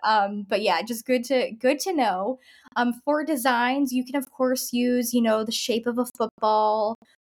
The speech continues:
themes, right? So grass, you know,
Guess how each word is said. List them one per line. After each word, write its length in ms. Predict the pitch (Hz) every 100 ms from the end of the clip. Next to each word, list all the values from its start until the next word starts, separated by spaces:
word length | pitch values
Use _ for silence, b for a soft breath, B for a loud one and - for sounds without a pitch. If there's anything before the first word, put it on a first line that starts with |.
| _ -
themes, 680 | 277 254 240 240 240 240 226
right? 340 | 214 220 226
So 300 | - 226 220 208 208 214
grass, 560 | 202 202 202 202 -
you 80 | 220
know, 320 | 202 190 190